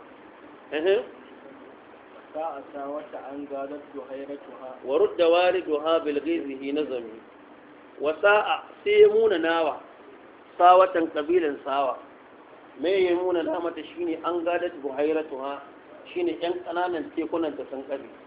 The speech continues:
Speaker 1: Da haka baharun ba teku ba, to tasgiran bahar shine mai buhairu. An gane?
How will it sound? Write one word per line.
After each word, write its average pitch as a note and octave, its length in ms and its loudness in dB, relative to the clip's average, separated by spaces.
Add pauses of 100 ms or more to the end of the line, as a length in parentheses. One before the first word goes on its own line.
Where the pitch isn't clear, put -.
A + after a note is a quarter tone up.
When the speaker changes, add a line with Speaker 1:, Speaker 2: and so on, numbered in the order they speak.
(440)
Speaker 1:
Da F3 180 6
haka D#3+ 140 -4
baharun F#3 460 0
ba D3+ 140 2
teku D3+ 320 -6
ba, F#3+ 160 0 (720)
to D#3+ 100 -4
tasgiran F3 600 -2
bahar F3 260 0 (100)
shine F3 240 -2
mai D#3+ 160 -6 (120)
buhairu. D3 440 -2 (1120)
An E3 140 0
gane? F#3+ 280 0